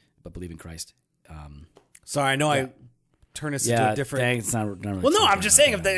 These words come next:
Speaker 1: you know.
Speaker 2: we're on the
Speaker 1: Well,
Speaker 2: subject,
Speaker 1: we,
Speaker 2: we,
Speaker 1: we,
Speaker 2: we
Speaker 1: we
Speaker 2: need to
Speaker 1: could have
Speaker 2: be
Speaker 1: done
Speaker 2: clear.
Speaker 1: a podcast on hell.
Speaker 2: We could.
Speaker 1: No, but
Speaker 2: Why
Speaker 1: now we don't need to.
Speaker 2: No, it's not. We're not done.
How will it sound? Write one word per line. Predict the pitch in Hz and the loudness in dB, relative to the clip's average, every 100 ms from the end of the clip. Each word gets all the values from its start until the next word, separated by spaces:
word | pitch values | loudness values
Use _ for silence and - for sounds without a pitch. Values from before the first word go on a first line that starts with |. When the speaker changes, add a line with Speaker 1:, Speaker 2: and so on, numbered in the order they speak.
| 156 | -2
Speaker 1:
you | |
know. | 143 | 0
Speaker 2:
we're | 170 | 2
on | 170 220 | 4 4
the | |
Speaker 1:
Well, | 240 | 6
Speaker 2:
subject, | - 175 139 170 | 6 6 4 4
Speaker 1:
we, | 220 | 4
Speaker 2:
we, | |
Speaker 1:
we, | 190 | 4
Speaker 2:
we | 202 | 4
Speaker 1:
we | 185 | 4
Speaker 2:
need | |
to | 233 | 4
Speaker 1:
could | 202 | 4
have | 202 | 4
Speaker 2:
be | |
Speaker 1:
done | 202 196 175 | 4 2 0
Speaker 2:
clear. | 185 | -2
Speaker 1:
a | 180 | -2
podcast | 185 175 | -2 -2
on | 165 | -4
hell. | 147 202 110 - | -4 -4 -4 -2
Speaker 2:
We | 180 | -2
could. | 185 262 427 180 | 0 4 4 6
Speaker 1:
No, | 196 | 4
but | 131 | 6
Speaker 2:
Why | 139 | 6
Speaker 1:
now | |
we | 202 | 6
don't | 262 | 6
need | 254 320 | 6 4
to. | 311 302 127 - | 4 4 2 -4
Speaker 2:
No, | 175 196 202 156 | -4 -2 -2 -2
it's | 156 - | 2 2
not. | 143 131 | 2 0
We're | 147 | 2
not | 147 | 2
done. | 135 254 311 | 4 2 2